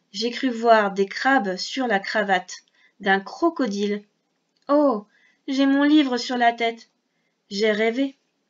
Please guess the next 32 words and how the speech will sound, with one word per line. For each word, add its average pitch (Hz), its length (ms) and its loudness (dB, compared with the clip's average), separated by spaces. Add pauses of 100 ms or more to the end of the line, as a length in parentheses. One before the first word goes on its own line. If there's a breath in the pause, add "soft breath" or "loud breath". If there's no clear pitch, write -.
(420)
Alors, 202 380 2
pour 311 180 0
lire 262 220 0
ce - 120 -8
texte, 208 480 -10 (580 soft breath)
j'avais 214 300 -2
mis 208 260 -4
une 277 160 0
minute, 269 380 0
mais 196 280 0
il 185 100 -2
est 190 80 -2
pas 277 220 -4
si 277 200 -8
long 269 140 -4
que 262 100 -4
ça. 208 340 -8 (600)
Je 196 140 -10
vais 196 240 -2
enlever 269 300 0
la 247 120 2
minute 233 460 -6
et 233 140 -4
je 226 80 -8
vais 247 120 -6
te 247 120 -12
mettre, 269 420 -6 (2500 loud breath)
on 220 60 -10
va 220 140 0
dire, 269 500 -4 (840 loud breath)
cinquante 285 480 -6
secondes. 180 520 -6